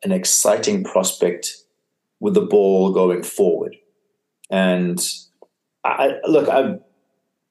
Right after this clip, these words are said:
last year I probably would have been having kittens about playing them, but I'm, I, I think that this will be a good match. I think that we, it,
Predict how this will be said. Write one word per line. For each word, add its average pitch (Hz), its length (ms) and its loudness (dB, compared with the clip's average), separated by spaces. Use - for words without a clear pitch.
last 135 360 0
year 143 160 2
I 135 100 0
probably 110 260 0
would 104 120 2
have 101 100 0
been 95 400 0
having 101 280 0
kittens 135 380 -2
about 151 280 2
playing 156 280 0
them, 151 100 0
but 120 120 2
I'm, 135 180 -2
I, 123 260 2
I - 40 2
think 147 280 -2
that 139 160 2
this 117 200 -2
will 110 160 0
be 104 280 -2
a 98 180 -2
good 95 460 2
match. - 460 -4
I 101 100 2
think 117 220 0
that 107 220 2
we, 104 140 0
it, 120 320 -4